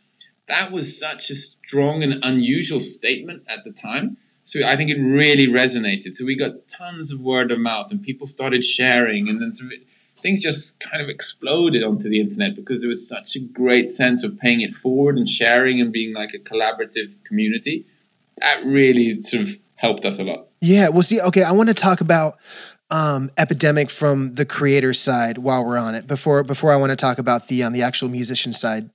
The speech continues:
Speaker 2: too. So for the
Speaker 1: Mm-hmm.
Speaker 2: creator side, um, so I'll use myself as a, as an example. So in about, t-, I think two thousand sixteen, two thousand seventeen, you know, I really started getting attracted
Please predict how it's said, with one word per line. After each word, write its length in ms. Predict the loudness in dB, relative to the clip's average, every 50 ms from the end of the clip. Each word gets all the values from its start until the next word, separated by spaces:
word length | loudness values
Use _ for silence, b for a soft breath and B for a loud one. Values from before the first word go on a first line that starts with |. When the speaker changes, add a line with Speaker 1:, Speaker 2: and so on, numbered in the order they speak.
| _
Speaker 2:
too. 260 | 0 2 2 2 0 -2
So 180 | -2 -2 -2 -2
for 140 | 2 2 2
the 100 | 4 4
Speaker 1:
Mm-hmm. 80 | 2 4
Speaker 2:
creator 240 | 4 6 6 4
side, 360 | 4 2 2 2 0 0 -2 B B B B B B B B _ -2
um, 420 | 0 2 4 4 2 0 -2 -4
so 160 | 0 2 4
I'll 80 | 6 8
use 440 | 8 8 8 8 6 2 -2 -4 -2
myself 460 | 2 2 4 4 4 4 4 2 2
as 140 | 0 -2 -2
a, 80 | -4 -6 _ _
as 140 | -8 -6 -4
an 80 | -4 -4
example. 520 | -4 -2 -2 -2 -2 -2 -4 -6 -8 -6
So 400 | -6 -4 -2 0 0 0 -2 -4
in 160 | -8 -6 -4
about, 240 | 0 2 2 0 0 -4 _ _
t-, 120 | -6 -6 -6
I 60 | -6
think 180 | -6 -6 -2
two 120 | 0 2 2
thousand 300 | 4 4 4 2 2 2
sixteen, 880 | 2 2 0 0 0 0 -2 0 0 0 2 2 2 0 0 -2 -4 B B B B B B B B B _
two 80 | 2 2
thousand 180 | 4 4 2 0
seventeen, 560 | 2 2 2 2 2 0 0 0 0 0 0
you 80 | 0
know, 100 | 0 2
I 60 | 2 2
really 560 | 2 0 2 4 6 8 10 10 8 8 6
started 380 | 4 2 0 0 0 0 0 0
getting 240 | 0 0 0 0 -2
attracted 680 | -2 -4 -2 -2 -2 -2 -2 -4 -4 -4 -4 -4 -4